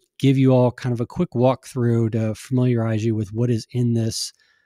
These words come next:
uh, workbook. So hopefully it'll help you get started. Um, I actually built this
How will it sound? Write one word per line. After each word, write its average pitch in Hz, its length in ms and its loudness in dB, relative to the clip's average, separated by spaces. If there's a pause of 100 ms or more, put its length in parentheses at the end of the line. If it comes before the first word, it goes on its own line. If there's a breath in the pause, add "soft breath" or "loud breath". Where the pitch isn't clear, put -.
(260)
uh, 107 220 -8
workbook. 110 600 -4
So 110 380 -2
hopefully 117 280 -4
it'll 107 120 -4
help 117 220 -8
you 107 100 -2
get 127 160 -6
started. 110 640 -4 (540 soft breath)
Um, 117 460 -2 (420)
I 135 140 2
actually 143 400 2
built 117 360 0
this - 540 -2